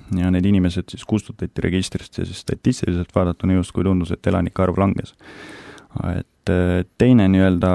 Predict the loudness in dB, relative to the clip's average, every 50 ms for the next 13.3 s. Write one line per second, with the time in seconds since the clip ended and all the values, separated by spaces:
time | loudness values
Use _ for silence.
0 | 2 4 4 4 4 4 4 4 2 2 2 2 2 0 0 -2 -2 0 0 0
1 | -2 -6 -4 0 0 2 2 2 2 2 0 2 2 2 2 2 0 0 0 0
2 | 2 2 2 4 4 4 4 4 6 6 4 4 2 -2 -2 0 0 2 2 2
3 | 2 2 2 -2 -2 -2 0 2 2 0 -2 -6 -16 -16 -12 -10 -4 -2 0 0
4 | 2 0 0 -4 -10 -8 -4 -4 -2 -2 -4 -4 -4 -2 0 2 2 2 2 0
5 | -2 -4 _ 0 0 2 4 2 2 4 4 4 4 6 6 4 4 2 0 -4
6 | -2 0 0 0 0 -2 -4 -6 -6 -4 0 0 0 0 0 -2 -4 -4 -6 -8
7 | -6 -4 0 0 2 0 0 0 0 0 0 0 0 0 0 0 0 0 -2 -2
8 | -4 -4 -4 -2 -2 -2 -2 -4 -2 -2 -2 -2 0 0 -2 0 0 -2 -4 -2
9 | -2 -2 -2 0 -2 -2 -2 -2 -2 -2 -4 -4 -4 _ -2 -2 0 0 2 0
10 | -2 -2 -6 -8 _ _ _ _ -8 -2 -2 0 2 4 2 4 4 2 2 2
11 | 2 0 -2 -4 -4 _ -18 -20 -20 -18 -18 -18 -18 -20 -18 -10 -6 -4 -2 -2
12 | 0 2 2 4 4 4 2 2 2 2 4 4 4 2 0 -2 -2 -2 -2 -2
13 | 0 0 2 2 2 2